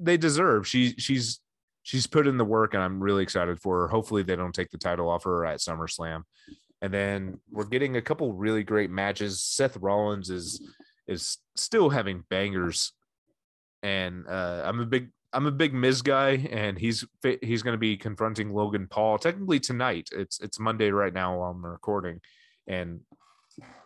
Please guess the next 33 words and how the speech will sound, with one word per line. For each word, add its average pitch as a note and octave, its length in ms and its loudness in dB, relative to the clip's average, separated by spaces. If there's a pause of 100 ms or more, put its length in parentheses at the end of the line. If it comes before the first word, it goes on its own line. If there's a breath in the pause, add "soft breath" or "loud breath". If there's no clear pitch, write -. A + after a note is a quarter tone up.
(760 soft breath)
I, A2+ 260 2
I A2+ 120 2
hope A#2+ 260 0
that A2 160 2
storyline G2+ 560 2
between F2 300 -6
him F#2 300 -2
and, F2+ 320 -4
and F2+ 280 -4 (320)
Logan G2+ 380 0
Paul, F#2 340 2
Miz F#2 280 -2
and F#2 160 -4
Logan F2 280 -2
Paul F2 300 0
at E2+ 120 -6
SummerSlam E2+ 640 -4
is E2+ 160 -6
actually F#2 280 -4
gonna F2+ 160 -6
be F2+ 100 -8
decent, F2 380 -6
'cause G#2 160 -2
Logan D3+ 260 2
Paul A2 260 4
is, G2 240 0
I A#2 100 0
don't G2+ 160 -2
really F#2+ 220 -2
care A2 240 2
about G#2+ 280 2
him G2 340 -4 (180)
personally, C#3+ 580 0